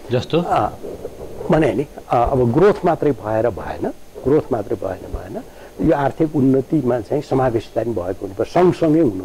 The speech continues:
Speaker 2: पऱ्यो। यो पहिला ग्रोथ होस् अनि बाँडौँला होइन कि यो ग्रोथको प्रक्रियामै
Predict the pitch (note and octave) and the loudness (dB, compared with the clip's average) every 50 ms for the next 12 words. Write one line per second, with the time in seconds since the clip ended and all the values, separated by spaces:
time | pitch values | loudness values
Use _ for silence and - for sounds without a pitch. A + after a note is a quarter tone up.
0 | - - F#2 E2+ E2 E2+ F2+ - - - - D#3+ F3 E3+ D3+ A2+ G#2+ C3 C#3 C#3 | -6 -6 -6 -4 -6 -8 -10 -12 -6 0 2 4 4 4 4 2 2 2 2 2
1 | C3 - - - - - C#3+ C3+ C3 B2+ A2+ A#2 G#2+ A#2 A#2 A2 A#2 A2+ G#2+ F#2 | 0 0 -2 -2 0 0 2 2 2 2 2 0 0 2 2 2 2 0 -2 -2
2 | E2 E2 F2+ G2 G2 A2 - - D4 - - - - - - - D#3+ E3 D3 C#3 | -6 -8 -6 -6 -6 -6 -2 -2 -2 -2 -4 -16 -18 -14 -4 2 2 2 4 4
3 | D3 E3+ F3 F3 - E3 C3+ - - - - - B2+ B2+ C3 B2+ A#2+ B2+ G3 C#4 | 4 4 4 2 0 -2 -2 0 -2 -2 0 0 0 2 2 4 4 4 4 4
4 | D4+ | 4